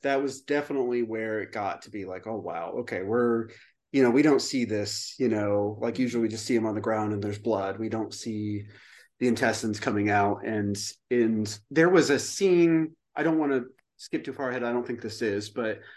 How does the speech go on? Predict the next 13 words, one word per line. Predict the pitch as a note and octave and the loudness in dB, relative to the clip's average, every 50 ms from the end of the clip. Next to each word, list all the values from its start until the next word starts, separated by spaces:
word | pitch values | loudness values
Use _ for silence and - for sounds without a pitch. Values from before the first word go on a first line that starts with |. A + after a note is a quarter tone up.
| - _ _ - | -20 _ _ 2
you | C3+ | 2
know, | A#2+ A2+ A2+ | 2 2 2
just | G#2+ C#3 C#3 - | 0 -2 -4 -2
kind | - D3 C3 C3 | 0 2 2 2
of | A#2+ - | 2 2
the | B2 A#2 | 2 2
aftermath | A#2 B2 - - - - A#2+ A2 G#2+ G#2+ G#2 G2+ G#2 | 4 4 2 2 -2 -4 -4 -2 -2 -2 -4 -4 -6
of | G#2 G2 | -10 -6
this | G#2 G#2 G2 G2+ - - - | -4 -2 -2 -2 -4 -6 -8
where | - A#2 A2+ G#2+ G#2+ G#2+ | -6 -4 -2 -2 -2 -2
we're, | G#2+ A2 G#2+ G#2+ G#2+ G#2+ G#2+ G#2+ G#2+ G#2+ - - - - _ _ _ | -2 -2 -2 -2 0 0 -2 -2 -4 -6 -12 -20 -20 -20 _ _ _
um, | - A#2 A2+ A2 A2 G#2+ G#2 G2+ G2+ G2+ G2+ - - | -4 -4 -2 -2 -2 -2 -2 -2 -4 -4 -6 -10 -8
where, | - C3 B2 A#2+ A#2 A2+ A2+ A2+ A2 A2 - - | 0 2 4 4 4 4 2 2 2 0 0 -2